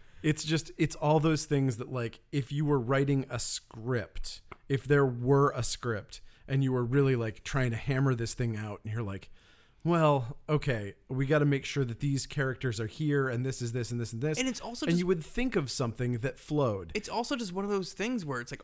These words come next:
Speaker 2: all they had to do was just, like, the wife's like, "Do we have to go today?" "Yes, it's, it's, it's a funeral. We have to go." That's all you had to say. But they
Speaker 1: Yeah.
Speaker 2: never say where they're going.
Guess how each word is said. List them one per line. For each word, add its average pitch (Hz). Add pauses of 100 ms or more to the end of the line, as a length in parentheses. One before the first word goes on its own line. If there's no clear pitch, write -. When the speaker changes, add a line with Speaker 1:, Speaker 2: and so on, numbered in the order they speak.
Speaker 2:
all 196
they 214
had 196
to 175
do 190
was 147
just, -
like, 120 (600)
the 156
wife's 160
like, 147
"Do 160
we 156
have 190
to 185
go 185
today?" 220
"Yes, 185
it's, - (540)
it's, 147 (120)
it's 165
a 180
funeral. 143
We 151
have 175
to 190
go." 175 (100)
That's -
all 185
you 208
had 202
to 185
say. 208
But 160
they 214
Speaker 1:
Yeah. 196
Speaker 2:
never 240
say 247
where 254
they're 196
going. 190